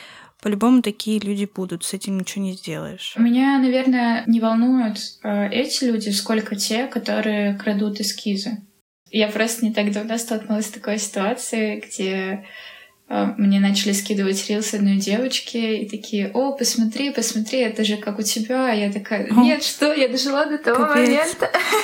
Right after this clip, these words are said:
Speaker 2: <laughs> когда у меня украли эскизы». И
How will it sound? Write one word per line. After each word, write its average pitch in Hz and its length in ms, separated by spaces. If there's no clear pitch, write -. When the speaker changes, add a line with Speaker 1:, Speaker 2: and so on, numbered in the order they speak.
Speaker 2:
<laughs> - 500
когда 294 420
у 311 60
меня 285 220
украли 277 420
эскизы». 294 600
И 214 600